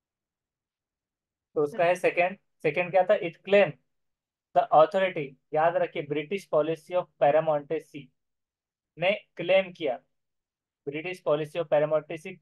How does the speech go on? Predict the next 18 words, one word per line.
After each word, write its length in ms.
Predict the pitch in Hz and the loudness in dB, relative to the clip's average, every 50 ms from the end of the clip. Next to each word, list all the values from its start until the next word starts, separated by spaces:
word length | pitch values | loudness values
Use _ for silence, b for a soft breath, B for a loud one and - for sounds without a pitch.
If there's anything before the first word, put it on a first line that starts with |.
| _ | _
claim 280 | 165 170 175 175 170 160 | 0 0 0 0 0 2
that 200 | 156 147 131 - - _ _ _ _ _ _ _ _ _ _ _ _ _ _ _ _ _ _ - | 4 4 4 2 -4 _ _ _ _ _ _ _ _ _ _ _ _ _ _ _ _ _ _ -2
the 120 | 160 - - | -2 0 2
authority 640 | 143 139 147 147 - 185 180 190 190 185 - 208 208 208 - _ - | 2 2 2 2 0 -6 -6 -6 -6 -6 -8 -8 -10 -10 -14 _ -2
of 240 | 156 151 147 151 151 | -2 -2 -2 -2 -4
the 80 | 165 160 - 175 | -4 -2 0 -2
company 400 | 160 160 156 175 175 175 175 170 | -2 -2 -2 -4 -4 -4 -2 -2
was 140 | 170 170 | -2 -2
supreme, 460 | 160 - 175 151 - - 160 165 147 151 _ _ _ _ _ _ _ _ _ _ _ | -2 -6 -10 -10 -10 -10 -10 -10 -12 -14 _ _ _ _ _ _ _ _ _ _ _
कंपनी 400 | - 151 147 - - 175 180 185 | -4 -4 -4 0 -2 -2 -2 0
का 80 | 185 180 | -2 -2
दावा 320 | - 147 135 139 147 165 | 0 2 2 4 4 4
था 160 | 160 - 175 | 2 0 -6
कि 120 | 170 156 190 | -8 -8 -8
उसकी 260 | 165 151 - - 131 | -10 -10 -10 -14 -14
सत्ता 440 | - - - 147 - _ _ 190 175 | -10 -8 -8 -10 -10 _ _ -4 -4
सर्वोच्च 640 | - - - 175 165 165 170 175 175 - _ - 180 | -4 0 0 2 2 2 0 -2 -4 -6 _ -10 -8
है, 300 | 170 151 139 123 117 | -8 -6 -6 -10 -10